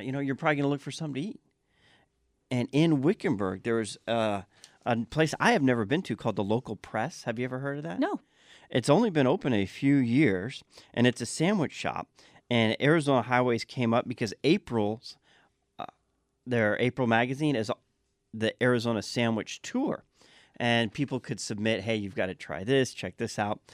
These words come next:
Speaker 1: So they went to check out this Local Press in Arizona, and it won 'em the f-, cover.
Speaker 2: <gasps>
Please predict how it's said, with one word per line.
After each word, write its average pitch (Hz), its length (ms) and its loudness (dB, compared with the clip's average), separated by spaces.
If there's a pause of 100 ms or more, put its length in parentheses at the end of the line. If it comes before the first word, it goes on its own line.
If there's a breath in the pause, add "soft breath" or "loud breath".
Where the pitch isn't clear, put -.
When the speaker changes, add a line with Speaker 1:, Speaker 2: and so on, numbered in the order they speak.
(300 soft breath)
Speaker 1:
So - 200 0
they 117 120 6
went 117 360 2
to 139 120 -6
check - 280 -2
out 110 160 0
this 101 160 -8
Local 117 280 -2
Press - 320 -4
in 107 120 -4
Arizona, 107 540 -2 (400 soft breath)
and 127 260 0 (1400)
it 135 140 0
won 123 180 0
'em 113 100 -2
the 95 80 -4
f-, - 180 -20
cover. 98 340 -4 (640)
Speaker 2:
<gasps> - 80 -18